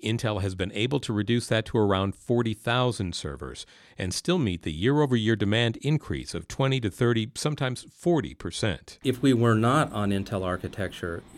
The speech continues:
Speaker 2: trying to meet that and trying to keep our, our design engineers productive and able to design that next chip would have required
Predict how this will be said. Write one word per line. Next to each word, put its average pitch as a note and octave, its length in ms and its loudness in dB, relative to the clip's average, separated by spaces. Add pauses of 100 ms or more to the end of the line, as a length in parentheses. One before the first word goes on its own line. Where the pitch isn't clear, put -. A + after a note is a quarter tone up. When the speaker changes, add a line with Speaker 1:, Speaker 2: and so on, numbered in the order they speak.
(200)
Speaker 2:
trying C3+ 440 0
to B2+ 120 -4
meet A2+ 300 2
that F2+ 260 -2
and F2+ 140 -4
trying A2 360 0
to G2 140 -6
keep A2+ 420 -6
our, F#2+ 340 -2 (500)
our G2 160 -2
design G#2 380 0
engineers G2 480 0
productive F#2+ 840 -2
and F#2 140 -6
able G2+ 380 -4
to - 200 -6
design G2 400 0
that F#2 180 -4
next G2 260 -8
chip - 400 -4
would G#2 140 2
have F#2+ 160 0
required G2 720 -2